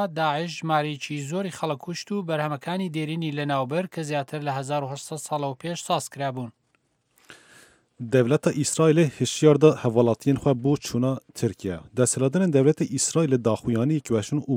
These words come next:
Speaker 2: گوتن ه-، بۆ هەواڵاتیان خۆیان نەچن تورکیا. پێشە دە هەفتەیە تەقینێک لە ئیستانبوڵە چێبوو و دە ئەنجامە وێ تەقینیدا سێ هەواڵاتیان ئیسرائیل دەست بە ژیانە خوا دەوی. دەسەڵاتداران ئیسرائیل دەبێژن گەفین تەرۆریزما دەوڵەتە ئیسلامیە داعش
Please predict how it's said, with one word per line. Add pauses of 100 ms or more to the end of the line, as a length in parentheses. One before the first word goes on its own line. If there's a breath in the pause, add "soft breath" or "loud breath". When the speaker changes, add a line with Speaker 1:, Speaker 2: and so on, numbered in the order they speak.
(120)
Speaker 2:
گوتن (500 loud breath)
ه-، (120)
بۆ (100)
هەواڵاتیان
خۆیان
نەچن
تورکیا. (580 soft breath)
پێشە
دە
هەفتەیە
تەقینێک
لە
ئیستانبوڵە
چێبوو
و
دە
ئەنجامە
وێ
تەقینیدا (400 soft breath)
سێ
هەواڵاتیان
ئیسرائیل (100)
دەست
بە
ژیانە
خوا
دەوی. (500 soft breath)
دەسەڵاتداران
ئیسرائیل
دەبێژن (120)
گەفین
تەرۆریزما (440 loud breath)
دەوڵەتە
ئیسلامیە (120)
داعش